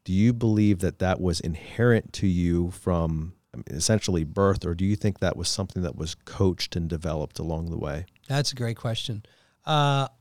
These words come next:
Speaker 2: honestly, I think a lot of it was, um, probably inherent.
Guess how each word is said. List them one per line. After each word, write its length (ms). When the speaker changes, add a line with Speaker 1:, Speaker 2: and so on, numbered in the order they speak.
Speaker 2:
honestly, 460
I 60
think 200
a 60
lot 280
of 120
it 160
was, 580
um, 540
probably 640
inherent. 560